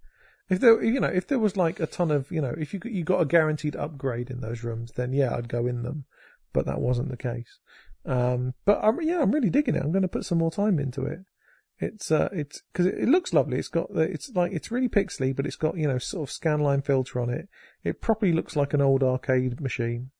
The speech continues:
Um, yeah, it's, um, yeah, it's a lovely little game. Um, so, and I've, I've, I've always, you know, I've really quite dug the stuff that, that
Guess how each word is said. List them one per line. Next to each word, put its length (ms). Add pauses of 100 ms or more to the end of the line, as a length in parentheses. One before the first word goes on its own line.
(520)
Um, 480 (180)
yeah, 280 (160)
it's, 280
um, 380
yeah, 180
it's 120
a 40
lovely 300
little 200
game. 340 (580)
Um, 640
so, 480
and 140
I've, 120
I've, 220
I've 200
always, 240
you 160
know, 200 (200)
I've 120
really 140
quite 240
dug 300
the 100
stuff 240 (100)
that, 140 (200)
that 200